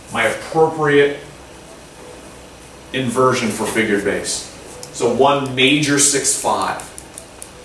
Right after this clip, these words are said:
It's not one major seven six five because there's no seventh above the bass. So again, these sevens are only appropriate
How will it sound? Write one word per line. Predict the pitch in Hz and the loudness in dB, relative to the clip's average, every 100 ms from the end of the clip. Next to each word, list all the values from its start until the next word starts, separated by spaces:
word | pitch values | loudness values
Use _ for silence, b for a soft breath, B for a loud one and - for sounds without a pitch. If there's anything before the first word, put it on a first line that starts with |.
| - | -4
It's | 127 | 0
not | 170 - - 147 | 2 2 0 -6
one | 147 147 135 147 143 143 - - | -6 -2 2 4 2 -2 -8 0
major | 139 143 135 127 - - | 2 4 4 2 2 0
seven | - - 147 | 2 4 2
six | 147 127 - | 0 -2 -4
five | - - - - - - - - - - - - - - - - - - - - - | -4 -2 -2 -4 -8 -16 -16 -18 -20 -20 -20 -20 -20 -20 -20 -20 -20 -20 -20 -20 -6
because | 135 131 131 131 - - - - | -2 4 4 4 0 -8 -18 -6
there's | 147 147 147 160 | 2 2 4 4
no | 156 | 4
seventh | 151 - - 170 - - - - - - - - | 6 4 4 6 4 2 -8 -12 -16 -20 -20 -2
above | 131 127 139 139 139 | 0 4 2 2 -2
the | 143 | 0
bass. | 151 147 - - - - - - - - - - - - - - - - - - - - - - - - | 4 4 2 -4 -6 -12 -20 -20 -18 -18 -18 -20 -20 -20 -20 -20 -20 -20 -20 -20 -20 -20 -20 -20 -20 -14
So | - 139 131 | 0 4 6
again, | 131 165 131 160 | 6 4 2 0
these | 165 - | 0 0
sevens | - 196 196 123 107 - - - - - - - - - - | 2 4 4 2 -2 -8 -14 -18 -20 -20 -20 -20 -20 -14 2
are | 131 135 | 2 4
only | 160 180 196 | 2 2 4
appropriate | 165 - 196 202 - 113 107 - | 2 4 4 4 4 0 0 -2